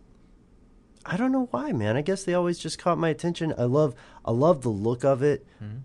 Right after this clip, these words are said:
Speaker 1: but I also love the, um, I don't know. It's, it's
Speaker 2: Well, it's
Speaker 1: been,
Speaker 2: just
Speaker 1: it goes years back,
Speaker 2: kind of a
Speaker 1: man.
Speaker 2: big gangster looking car with the side, running sideboards and,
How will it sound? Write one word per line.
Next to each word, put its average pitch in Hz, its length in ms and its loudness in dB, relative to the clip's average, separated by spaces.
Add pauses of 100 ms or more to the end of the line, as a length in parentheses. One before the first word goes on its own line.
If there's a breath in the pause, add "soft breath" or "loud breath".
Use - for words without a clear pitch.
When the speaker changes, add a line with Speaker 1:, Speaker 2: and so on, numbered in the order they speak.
Speaker 1:
but 110 440 2
I 107 100 -2
also 117 400 0
love 101 560 -4
the, 101 240 -4
um, 92 640 -4 (1800)
I 120 120 -12
don't 147 140 -8
know. 151 140 -6
It's, 98 200 -8
it's 110 220 -2
Speaker 2:
Well, - 100 0
it's 147 60 4
Speaker 1:
been, 135 100 0
Speaker 2:
just 135 160 -2
Speaker 1:
it - 40 -14
goes 135 220 2
years 139 300 -2
back, 147 180 -2
Speaker 2:
kind 123 100 -2
of 117 80 -4
a 110 40 -4
Speaker 1:
man. 92 80 -6
Speaker 2:
big 107 200 -4
gangster 110 380 -6
looking 98 260 -12
car 98 240 -6
with 98 140 -12
the 120 80 -16
side, 104 300 -6
running 107 240 -6
sideboards 110 640 -6
and, 92 340 -10